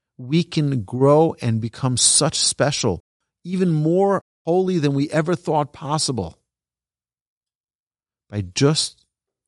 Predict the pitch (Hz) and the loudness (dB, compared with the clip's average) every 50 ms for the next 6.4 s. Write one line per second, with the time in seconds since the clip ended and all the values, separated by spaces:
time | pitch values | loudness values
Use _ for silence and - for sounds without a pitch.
0 | _ - 113 110 104 107 113 120 110 101 104 92 85 90 - - - 107 107 107 | _ -6 -2 0 2 4 4 4 4 2 0 -4 -4 -6 -12 -16 -18 -18 -18 -16
1 | 110 117 113 113 101 110 101 101 95 90 98 92 - - - - - _ - - | -14 -14 -14 -14 -14 -14 -14 -14 -12 -12 -12 -12 -10 -12 -16 -18 -20 _ -8 -6
2 | - - - 90 82 82 80 73 - - - - - _ _ _ _ _ _ _ | -4 0 0 0 0 0 -4 -4 -6 -6 -6 -8 -8 _ _ _ _ _ _ _
3 | _ _ _ _ _ _ _ _ _ _ _ _ _ _ _ _ _ _ _ _ | _ _ _ _ _ _ _ _ _ _ _ _ _ _ _ _ _ _ _ _
4 | _ _ _ - 120 113 110 120 131 135 135 139 135 127 120 117 113 104 95 127 | _ _ _ -2 0 2 4 4 4 4 4 2 2 2 2 2 0 0 0 0
5 | 156 147 107 87 - - 98 - 104 90 - 110 113 123 120 117 101 92 - - | 0 0 -2 -2 -4 -8 -6 -4 -4 -2 0 0 0 0 0 -2 -4 -4 -4 -4
6 | - - 127 98 - - - | -4 -4 -4 -4 -6 -10 -20